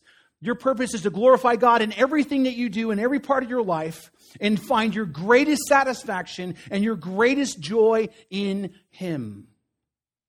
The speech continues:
I want to help you to fulfill this purpose by knowing God better. That's the goal of this series. And where I want to begin today is really with just a quick story of where God reveals Himself to Moses. It's actually one of the greatest pictures of God revealing Himself personally to someone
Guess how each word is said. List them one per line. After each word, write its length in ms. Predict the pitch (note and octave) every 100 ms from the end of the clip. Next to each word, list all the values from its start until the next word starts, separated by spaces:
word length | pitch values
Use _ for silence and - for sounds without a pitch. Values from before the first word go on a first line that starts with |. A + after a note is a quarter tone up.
| _ _ _ _
I 40 | F3+
want 120 | G3+
to 80 | -
help 220 | A3+ G#3+
you 80 | F#3+
to 60 |
fulfill 360 | E3+ F#3 - A#3
this 160 | G3 -
purpose 460 | - D#3+ D3+ C#3+ - _ D3
by 100 | C#3+
knowing 460 | D3+ E3 E3 E3
God 280 | D#3 C#3+ C#3+ _ _ B2+
better. 240 | B2+ A2
That's 220 | D3 D3+
the 80 | C#3
goal 200 | C3+ C3+
of 80 | B2
this 220 | A#2 -
series. 480 | C#3 A2+ G2+ - _ _ _ _ _ -
And 100 | F3+
where 100 | A#3+
I 100 | C#4
want 120 | C4
to 60 | G#3+
begin 240 | F#3 A#3
today 300 | G#3+ E3+ D#3
is 120 | D3
really 180 | F3 A3+
with 140 | G3 F#3+
just 180 | F3+
a 40 | F3+
quick 280 | - A3 -
story 540 | - F#3 D#3+ C3+ C3+ _ _ _ _ _ _ _ _ _ _ _ _ _ -
of 120 | D3
where 100 | F3+
God 400 | D#3+ F3+ F3+ F3+
reveals 380 | E3 D#3+ F#3 F3
Himself 380 | E3 C#3 D3+ D3
to 80 | C#3+
Moses. 640 | C#3 C#3 A2+ G#2 - - _ _ -
It's 140 | D3+
actually 240 | A3 A3 A#3+
one 100 | A3+
of 40 |
the 60 | F3+
greatest 460 | C#3+ F3+ G3 -
pictures 380 | - G#3 - C#3+
of 140 | C3 A#2
God 280 | F3 F3
revealing 420 | E3 C#3 D3+ F3+ E3+
Himself 420 | D#3 E3 D3 -
personally 480 | G3+ G3 - F3 C#3+
to 100 | C3+
someone 580 | D#3 C3+ B2 A#2+ A#2